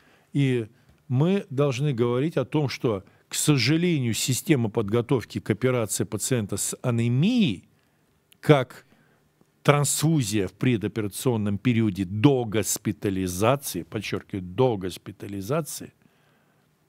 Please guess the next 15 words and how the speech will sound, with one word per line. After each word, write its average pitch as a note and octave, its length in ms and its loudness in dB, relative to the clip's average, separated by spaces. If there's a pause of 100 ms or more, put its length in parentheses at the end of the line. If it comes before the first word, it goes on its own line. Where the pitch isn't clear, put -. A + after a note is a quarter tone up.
(560)
так C#3+ 300 4 (100)
и C3+ 120 2
пациенты A#2 500 -2
с - 100 -4
анемией A#2 480 0
железодефицитной, G2 1200 -2 (300)
в - 80 -18
целом D#3+ 400 2
система G#2+ 440 -4
подготовки G#2+ 600 -4
на A2+ 100 0
сегодняшний F#2+ 560 -4
день F#2 180 -4
не G2 80 -4
сложилась. G2 640 -6